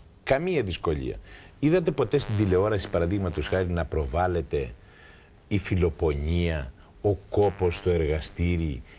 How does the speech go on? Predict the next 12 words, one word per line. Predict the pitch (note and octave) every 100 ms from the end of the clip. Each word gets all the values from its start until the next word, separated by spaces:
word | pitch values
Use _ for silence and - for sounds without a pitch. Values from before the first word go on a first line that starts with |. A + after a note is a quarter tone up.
| -
ή | B2 C3+
ο | G#2+ -
κόπος | A2+ A2+ G2+ F2
και | - F#2+
στην | - F#2 F#2 E2+
μανεκέν | E2+ D#2+ D2+ D3 D3+
ακόμα, | E2 - D2 C#2 A1+ - - - - - -
στην | - F2
κοπέλα | E2+ F#2+ A2 G#2+
της | F2+
επιδείξεως; | F#2+ G2 F#2 C#3+ - - B1 - -
Όχι. | G#3 - -